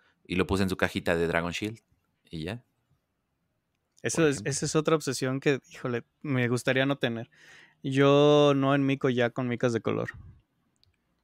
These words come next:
Speaker 1: No,
Speaker 2: Me
Speaker 1: es
Speaker 2: gusta
Speaker 1: genial,
Speaker 2: tener
Speaker 1: es
Speaker 2: el, me
Speaker 1: genial.
Speaker 2: gusta tener el arte del,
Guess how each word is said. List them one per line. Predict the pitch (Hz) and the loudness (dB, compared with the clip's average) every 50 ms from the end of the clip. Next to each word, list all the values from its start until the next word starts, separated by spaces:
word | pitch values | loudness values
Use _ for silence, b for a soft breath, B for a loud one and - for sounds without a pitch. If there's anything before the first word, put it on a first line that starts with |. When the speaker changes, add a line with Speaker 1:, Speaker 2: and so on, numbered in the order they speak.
| _ _ - | _ _ -12
Speaker 1:
No, | - - | -8 -4
Speaker 2:
Me | 131 123 | -2 0
Speaker 1:
es | 120 | 0
Speaker 2:
gusta | 123 123 - 143 135 | 0 2 2 2 2
Speaker 1:
genial, | - 131 123 120 | 2 2 0 0
Speaker 2:
tener | 120 123 123 123 | 2 2 2 2
Speaker 1:
es | 123 120 117 113 | 2 2 2 0
Speaker 2:
el, | - 90 | -2 -4
me | 80 | -4
Speaker 1:
genial. | 135 127 120 | -2 0 0
Speaker 2:
gusta | 120 123 - 147 135 | 0 2 2 2 2
tener | - 127 120 123 127 127 127 | 2 2 0 2 2 2 2
el | 127 123 123 | 4 4 6
arte | 127 131 135 - _ - 139 127 | 6 6 6 4 _ 2 2 4
del, | 113 113 110 110 - | 4 2 0 -2 -6